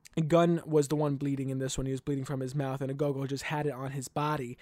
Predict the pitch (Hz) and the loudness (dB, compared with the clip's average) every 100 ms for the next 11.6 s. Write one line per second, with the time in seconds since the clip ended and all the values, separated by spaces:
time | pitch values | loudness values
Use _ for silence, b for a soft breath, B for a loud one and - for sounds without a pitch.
0 | B - 160 156 165 - 170 175 - 156 | B 0 2 4 2 4 8 8 6 -2
1 | 156 156 156 156 139 139 151 147 - 131 | 2 4 4 2 0 0 0 0 -2 -2
2 | 135 143 143 135 135 143 143 151 147 160 | 0 0 0 0 0 0 0 0 0 0
3 | 160 170 160 151 160 - 170 147 151 156 | 0 -2 -2 -4 -2 0 -2 -4 2 4
4 | 175 139 131 127 - B B B 147 143 | 4 2 -2 -4 -8 B B B -4 -2
5 | 131 143 143 - 143 156 160 151 139 139 | -2 -6 -8 -12 0 4 4 4 0 -2
6 | 139 135 143 139 135 127 120 143 131 120 | -4 -2 -2 -2 -2 -6 -4 -2 -4 -6
7 | B B B B B - 160 196 190 190 | B B B B B 2 8 10 10 8
8 | 175 190 - 160 180 180 - 196 202 196 | 8 6 4 4 6 6 2 4 6 6
9 | 180 180 185 165 165 147 143 147 175 208 | 4 4 4 4 2 2 2 2 2 2
10 | - 180 165 165 160 - 151 143 143 139 | 0 2 4 4 2 0 -2 0 0 -2
11 | 139 131 156 165 175 185 | -2 0 2 2 4 2